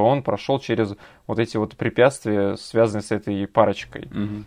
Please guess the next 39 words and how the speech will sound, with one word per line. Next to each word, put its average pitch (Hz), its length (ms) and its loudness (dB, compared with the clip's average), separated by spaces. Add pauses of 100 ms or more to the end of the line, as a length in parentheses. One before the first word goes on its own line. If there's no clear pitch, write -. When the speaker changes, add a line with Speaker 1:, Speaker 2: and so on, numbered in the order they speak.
(120)
Speaker 1:
Он 123 120 2
с - 120 -4
ними 123 100 -2
справился 165 640 6
и - 140 -6
стал 147 240 8
как 120 160 0
бы 107 80 2
мужчиной, 113 680 -2
избавившись 107 540 0
от 104 160 -4
своих 113 280 -2
мальчиковых 110 600 0
каких-то - 340 -14
комплексов - 580 -2
или 101 120 -6
вещей. 92 400 -12 (580)
Speaker 2:
Причем, 117 400 0
что 117 240 0
его 117 220 2
план, 127 320 4
да, 104 100 4
это 110 220 0
буквально 110 580 2
вернуться 107 640 0 (280)
в 107 100 -4
этот 110 280 -2
дом 131 340 4
и 127 100 2
реально 120 300 6
навешать 110 560 2
<laughs> 139 200 0
звездюлей 139 720 6
этой - 360 2 (100)
парочки - 520 -2
и 113 40 -4
спасти - 280 -2
Speaker 1:
Да. 113 160 10
Speaker 2:
девочку. - 520 -4